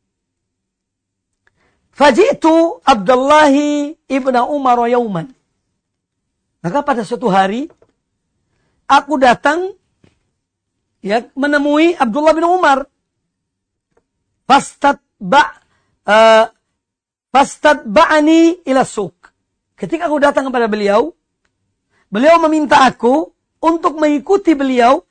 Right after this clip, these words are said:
ke pasar. Tufail ini datang kepada Abdullah bin Umar. Abdullah bin Umar mengatakan, "Ayo, kita berangkat ke, ke pasar." Fakultu lahu, maka aku katakan pada, pada beliau,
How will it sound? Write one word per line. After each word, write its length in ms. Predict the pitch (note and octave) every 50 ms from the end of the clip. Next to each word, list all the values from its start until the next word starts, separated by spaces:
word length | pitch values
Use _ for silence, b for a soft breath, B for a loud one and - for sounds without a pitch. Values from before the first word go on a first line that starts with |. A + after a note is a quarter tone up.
| _ _
ke 120 | - B3+ C4
pasar. 400 | - C#4 C4 - - G#3 - - _ _ _ _ _ _ _ _ _ _ _ _ _ _ _ _ _ _ _ _ _ _ _ _ _ _ _ _ _ _ _ _ _ _ _ _ _ _ _ _ -
Tufail 320 | A3+ - A#3 B3 A#3+ B3
ini 160 | B3 C#4 C#4
datang 320 | B3+ A3+ A3 A#3 B3+ C#4 C4
kepada 280 | A3+ G#3+ G#3+ B3+ C4
Abdullah 280 | G#3+ F3+ B3 B3+ A#3+ G#3+
bin 120 | G#3+ -
Umar. 320 | - G3+ G3 A3 C4 D4 - - _ _ _ _ _ _ _ _
Abdullah 280 | - D#3+ F3+ B3 C4+ B3
bin 100 | B3+ C#4
Umar 160 | C4+ C#4 C#4+
mengatakan, 380 | C4 B3+ B3 B3 A3 C4 C4 C#4
"Ayo, 240 | C4+ A3+ F#3 - - _ _ _ _ _
kita 120 | _ B3 A#3
berangkat 320 | G3 A#3 A#3+ B3+ C4+ B3+ -
ke, 140 | - A#3 B3 C#4 - - _ _ _
ke 100 | _ - -
pasar." 360 | - E3 E3 - - - - _ _ _ _ _ _ _ _ _ _ _ _ -
Fakultu 400 | C#4+ - F#4+ G#4 G4 F4+ F4+ D#4
lahu, 400 | C#4+ A3 F#3 G#3+ G#3+ G#3+ C#4 - _ _ _ _ _ _ -
maka 320 | A3 B3+ - D4+ C#4 D4
aku 160 | A#3 D4 C4
katakan 420 | C4 B3+ - - D4 D4 C#4+ C4+ C4
pada, 400 | - A3 G3+ F3+ G#3 A3 C4 D#4+ _ _ _ _ _ _ _ _ _ _ _ _ _ _ _
pada 160 | - E3+ F#3 G3+
beliau, 400 | A3 C4+ D#4 D#4 D4 A3 F3